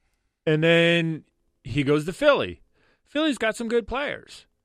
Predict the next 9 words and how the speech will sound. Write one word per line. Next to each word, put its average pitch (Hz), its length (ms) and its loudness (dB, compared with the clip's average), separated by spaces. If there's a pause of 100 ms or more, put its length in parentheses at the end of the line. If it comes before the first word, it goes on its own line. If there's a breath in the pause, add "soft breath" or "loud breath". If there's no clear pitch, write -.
(480)
Now 220 240 0
they 208 140 2
find 175 260 -2
a 151 80 0
way 151 540 0
to 151 560 6 (760)
be 165 600 0 (840)
a 139 60 -4
millimeter 196 760 2